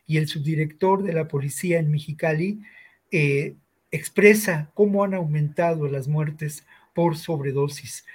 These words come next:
Lo mismo lo hace la, la, la persona que dirige la Cruz Roja. Esto es muy preocupante, ¿no?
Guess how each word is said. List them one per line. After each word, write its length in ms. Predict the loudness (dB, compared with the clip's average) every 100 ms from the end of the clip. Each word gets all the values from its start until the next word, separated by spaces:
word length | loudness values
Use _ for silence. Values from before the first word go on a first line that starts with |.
| -10
Lo 120 | -2 0
mismo 520 | 2 -2 -2 -2 -2
lo 520 | -2 -2 -2 -4 -4
hace 480 | -4 -4 -4 -4 -4 -12 -16 -6
la, 400 | -2 -2 -6 -10 -10
la, 480 | -8 -8 -10 -12 -10
la 480 | -4 -4 -4 -6 -6
persona 600 | -4 -2 0 0 2 -2
que 120 | -2
dirige 540 | -4 -4 -4 -2 -2 -2 -10 -18 -4
la 180 | -2 0
Cruz 240 | 0 0
Roja. 420 | 0 -2 -6 -8 -12 _ -12 -6
Esto 240 | -2 2
es 220 | 2 2 -6
muy 380 | -4 0 0
preocupante, 680 | 0 -2 -6 -4 -2 -4 -8
¿no? 240 | -10 -12